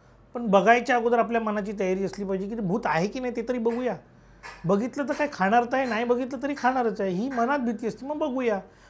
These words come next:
मग शेअर तो खाली जाईल का वर जाईल, ही एक भीती असते. दुसरी भीती एक्सपोजरवर लोकांचं कॉन्सन्ट्रेशन असतं की एक्सपोजरमध्ये, अं, आपण ट्रेडिंग करूया, पटकन पैसे भेटले का निघूया. नाही,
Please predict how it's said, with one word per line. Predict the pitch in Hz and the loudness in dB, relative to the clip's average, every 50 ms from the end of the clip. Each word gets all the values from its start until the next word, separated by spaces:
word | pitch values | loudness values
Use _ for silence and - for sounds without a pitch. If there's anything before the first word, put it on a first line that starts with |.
| - _ - | -20 _ -6
मग | 180 226 220 | -4 -4 -4
शेअर | - - 202 196 233 247 | -2 -2 2 2 2 2
तो | 233 - 277 277 - | 2 -2 -4 -6 -4
खाली | 160 147 160 190 233 | -8 -4 -2 -2 2
जाईल | 240 240 233 240 254 254 | 4 4 4 4 2 2
का | 247 254 | 2 2
वर | 226 220 226 254 262 | 4 6 6 4 4
जाईल, | 240 240 208 160 127 110 - - - - - _ - - - _ _ - - - _ _ _ _ | 4 2 0 0 -2 -8 -14 -20 -20 -20 -20 _ -20 -20 -20 _ _ -20 -20 -20 _ _ _ _
ही | 139 147 170 220 254 247 | -4 0 0 2 2 2
एक | 214 196 175 | 0 -2 -4
भीती | 170 156 - 175 160 | -6 -6 -4 -6 -6
असते. | 143 - - - - 113 - _ _ - | -6 -6 -10 -16 -20 -20 -20 _ _ -6
दुसरी | 151 175 175 - 226 226 240 | -4 -4 -4 -4 -4 -6 -4
भीती | 220 226 - - 254 214 - | -4 -6 -6 -6 -10 -8 -6
एक्सपोजरवर | 185 185 - - - - - 220 220 202 226 220 214 208 208 214 214 208 - - _ - - 180 | -8 -8 -8 -10 -16 -4 0 0 2 4 4 2 4 4 2 2 0 -2 -8 -12 _ -18 -10 -8
लोकांचं | 165 160 165 - 185 180 175 170 - 196 196 196 - - - - - - - - | -8 -8 -6 -6 -6 -6 -6 -6 -4 -4 -6 -6 -8 -18 -20 -20 -20 -20 -16 -6
कॉन्सन्ट्रेशन | - 165 170 156 - 202 196 190 - 175 165 - 196 185 | -4 -2 -2 -2 0 0 -2 0 0 -4 -4 -2 -2 -2
असतं | 165 147 - - - 151 113 - - _ - - - - - - | -2 -4 -8 -10 -16 -16 -16 -16 -20 _ -20 -20 -20 -20 -16 -6
की | 202 196 202 214 214 208 208 - | -2 -2 0 0 0 -2 -4 -4
एक्सपोजरमध्ये, | 202 - - - - 240 226 214 233 233 233 226 226 202 226 226 226 226 226 226 - - - _ - - - | -6 -6 -6 -6 -2 -2 0 2 2 0 2 0 -2 -2 0 0 0 -2 -4 -6 -14 -20 -20 _ -20 -18 -10
अं, | 196 196 196 202 202 202 202 190 180 - - - - - - - _ - - | -8 -6 -4 -4 -2 -2 -4 -4 -6 -12 -20 -20 -20 -20 -20 -20 _ -10 -10
आपण | 170 - 233 226 220 185 | -4 0 0 0 2 2
ट्रेडिंग | 208 196 190 220 220 | 2 2 2 2 0
करूया, | 202 214 220 240 233 | 0 0 2 2 0
पटकन | 233 220 170 - - 240 240 | 0 -2 -6 -4 -4 -4 -4
पैसे | 233 226 202 196 233 240 | 0 -2 -2 0 0 -2
भेटले | 214 175 156 185 190 | -2 -2 -2 -4 -6
का | 190 208 | -4 -4
निघूया. | 196 190 175 175 160 | -4 -4 -4 -4 -4
नाही, | 156 156 151 143 135 156 175 175 | -6 -6 -8 -8 -6 -6 -6 -6